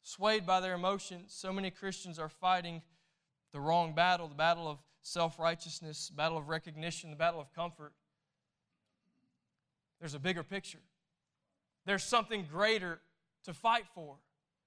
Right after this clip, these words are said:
There, there's something, there's something much bigger than ourselves going on all around us.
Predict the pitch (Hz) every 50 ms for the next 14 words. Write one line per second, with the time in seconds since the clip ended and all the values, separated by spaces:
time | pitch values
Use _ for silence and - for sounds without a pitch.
0 | _ _ _ _ _ _ _ _ _ - 208 220 208 208 233 220 196 - - 262
1 | 247 - 247 233 226 - _ _ _ - 240 233 214 - 254 254 226 233 226 233
2 | 247 240 - 170 175 240 247 220 214 202 214 214 202 190 - - 233 240 233 226
3 | 185 165 156 202 214 220 220 214 214 220 214 208 202 196 208 208 202 190 196 202
4 | 208 196 185 160 147 143 143 - - - - - - -